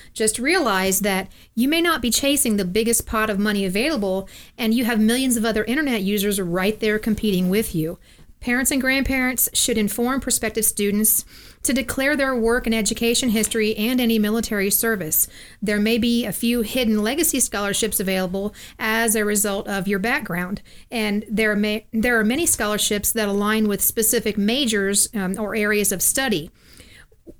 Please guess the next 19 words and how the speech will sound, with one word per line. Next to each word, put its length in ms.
Uh, 220
what 300
are, 160
what 240
are 60
the 100
students' 360
interests 440
and 160
goals? 380
That's 200
something 240
you 140
want 100
to 60
put 160
down 200
as 140
well. 400